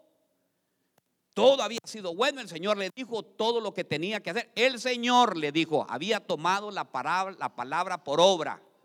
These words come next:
Josué: "Da diez vueltas", le da siete vueltas, le dice, "sobre Jericó. Y verás cómo los muros, porque yo estaré contigo y no te voy a desamparar". Y no lo desamparó y estuvo.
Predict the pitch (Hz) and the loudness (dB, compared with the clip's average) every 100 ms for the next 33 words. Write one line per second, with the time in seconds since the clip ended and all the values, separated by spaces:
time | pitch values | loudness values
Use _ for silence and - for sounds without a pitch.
0 | _ 127 123 160 131 _ _ _ _ _ | _ -14 -8 -6 -6 _ _ _ _ _
1 | _ _ - 131 165 185 180 170 175 - | _ _ -10 2 8 12 12 8 2 -4
2 | 104 131 160 151 135 139 143 131 160 - | -6 -2 0 -2 -6 -6 -4 2 2 4
3 | 170 175 156 143 147 127 - 123 120 123 | 0 2 0 2 2 -2 -6 -4 -2 -2
4 | 110 131 123 123 - _ _ 135 131 110 | -4 -6 -6 -6 -8 _ _ -8 -8 -6
5 | 127 127 - _ _ _ _ _ _ _ | -4 -4 -4 _ _ _ _ _ _ _
6 | _ _ - 131 151 151 - - 139 139 | _ _ -10 2 6 6 4 -2 0 2
7 | 127 123 147 156 113 139 117 139 123 147 | 0 0 0 0 0 -2 -2 -8 0 4
8 | 180 165 156 - 131 131 135 143 123 - | 6 4 -2 -6 -10 -10 -8 -8 -8 -2
9 | 160 151 127 127 127 135 120 123 127 113 | -2 -2 -8 -10 -12 -10 -8 -6 -6 -8
10 | 113 117 92 113 117 113 98 113 143 143 | -10 -14 -12 -12 -12 -16 -14 -12 -12 -16
11 | 127 123 120 120 - - | -20 -18 -16 -16 -18 -18